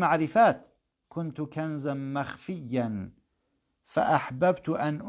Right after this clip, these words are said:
أعرف فخلقت الخلق لكي أعرف.» ئە حیکمەت لە خەڵقی خەلق، ئەس جوملە ئینسانەکان ئەوەیە کە خدا بناسرێ. دێ ئەو حەدیسە قودسیە لەگەڵ ئەو ئاەتە، ئەلان ئەو عیبارەتەی، ئێ، کە فەرمووی:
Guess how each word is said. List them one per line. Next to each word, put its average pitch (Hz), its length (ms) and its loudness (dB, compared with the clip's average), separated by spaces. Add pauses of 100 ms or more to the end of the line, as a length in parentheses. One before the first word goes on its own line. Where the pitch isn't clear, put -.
أعرف 180 440 4
فخلقت 160 800 -2
الخلق 208 640 2 (600)
لكي 165 480 2 (240)
أعرف.» 170 500 8 (720)
ئە 196 140 0 (140)
حیکمەت 175 500 -4 (140)
لە 156 160 2
خەڵقی 156 340 0 (100)
خەلق، 143 360 4
ئەس 151 220 4
جوملە 156 260 0
ئینسانەکان 156 680 -2
ئەوەیە 214 320 6 (480)
کە 156 160 -2
خدا 185 240 6
بناسرێ. 180 720 4 (600)
دێ 165 140 2
ئەو 190 160 6
حەدیسە 180 400 0
قودسیە 185 520 -2
لەگەڵ 165 320 2
ئەو 160 100 2 (100)
ئاەتە، 156 500 0
ئەلان 147 280 0
ئەو 147 100 2 (100)
عیبارەتەی، 147 540 2 (560)
ئێ، 123 680 2
کە 139 140 -8
فەرمووی: 139 340 2